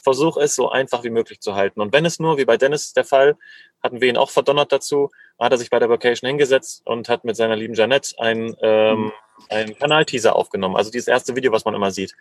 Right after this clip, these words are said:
Speaker 1: Was könnt ihr hier erwarten? Was erzählen wir euch? Und hat es rausgebracht am nächsten Tag.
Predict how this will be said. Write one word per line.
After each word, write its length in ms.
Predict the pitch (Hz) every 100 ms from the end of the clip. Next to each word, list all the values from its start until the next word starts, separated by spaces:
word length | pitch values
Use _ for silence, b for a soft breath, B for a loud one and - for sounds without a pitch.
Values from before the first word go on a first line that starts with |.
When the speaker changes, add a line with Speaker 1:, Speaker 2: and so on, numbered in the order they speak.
| b -
Speaker 1:
Was 160 | -
könnt 160 | 165 147
ihr 60 |
hier 120 | - 123
erwarten? 400 | 104 113 - 98
Was 140 | -
erzählen 320 | - 117 104
wir 80 | -
euch? 260 | 90 - - _ _ -
Und 100 | 120
hat 80 |
es 100 | 127 104
rausgebracht 460 | 98 - 95 - 92
am 160 | 95
nächsten 220 | 95 -
Tag. 260 | - 90